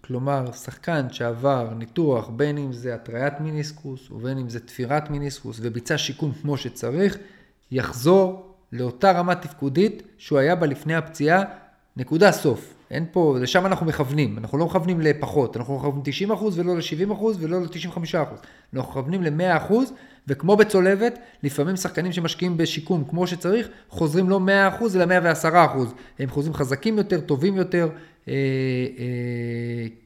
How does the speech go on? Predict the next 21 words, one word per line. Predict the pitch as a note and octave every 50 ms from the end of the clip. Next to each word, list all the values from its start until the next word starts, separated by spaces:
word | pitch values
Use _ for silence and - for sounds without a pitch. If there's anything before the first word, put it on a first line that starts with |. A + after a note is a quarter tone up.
| - - -
כי | - C3
תהליך | - C#3 C#3 E3+ F3 -
השיקום | E3+ - D#3+ D3+ - F#3 E3
מדייק | D#3 C3+ D3 C#3+ D#3+ F3+ F3 -
אותם, | D3+ C#3+ - A2 G#2+ A2+
מדייק | B2+ B2+ B2+ C#3 E3+ F3+ F3+
אותם | F3+ F3 E3+ D3+
מבחינת | C#3 - - C#3+ D3+ D#3 D#3 D3+
היכולות | C#3 B2+ - C3+ B2+ B2 A#2+ -
שלהם. | G2+ G2 G2 - - - - - _ _ _ _ _ _ _ _ _ A#2
אה, | A#2 A#2 A#2 A#2 A#2 A#2 A2+ A2+ - - G#2 - - _ _ _ _ _ _ _ _ _
צריך | - - F3+ G3+
לקחת | A3+ A3 A#3+ - A#3 G#3+
בחשבון | A#3 - G#3+ G3 G3+ A3+ F3 C#3
שמיניסקוס | - - A2 A2 A#2+ D#3 G#3 A3 - G#3+ F3+ -
שעבר | - D3 B2+ C3 C#3 F3+ G3+ G3
התריה, | F#3+ F#3+ F#3 F#3 G3+ A3 B3+ C4 B3+ B3 B3+ - - - - - - _ _ -
לעתים | B2+ C3 C#3 C#3 D3+ - - - D4 C#4+ C4 G#3 E3+ - - -
יכולה | - C3+ - D#3+ D#3 F#3+
להיות | G3 F3+ D#3+ E3 F#3 F#3 F#3 G3+
לו | G3 F#3 F#3 F3+ F3+